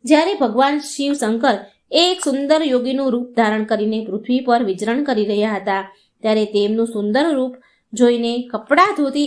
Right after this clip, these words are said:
એક ગામની સ્ત્રી તેના પર મોહિત થઈ ગઈ અને શિવજીને તેના વશમાં કરવા માટે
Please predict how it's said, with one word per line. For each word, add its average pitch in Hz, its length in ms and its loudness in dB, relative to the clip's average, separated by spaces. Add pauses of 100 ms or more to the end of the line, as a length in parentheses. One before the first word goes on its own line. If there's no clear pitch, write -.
એક 320 280 0
ગામની 220 420 0
સ્ત્રી 220 400 -6
તેના 240 260 0
પર 294 200 0
મોહિત 220 420 -2
થઈ 277 140 2
ગઈ 269 200 0 (440)
અને 349 140 4
શિવજીને 339 560 0
તેના 320 300 0
વશમાં 269 440 2
કરવા 285 340 0
માટે 202 420 -4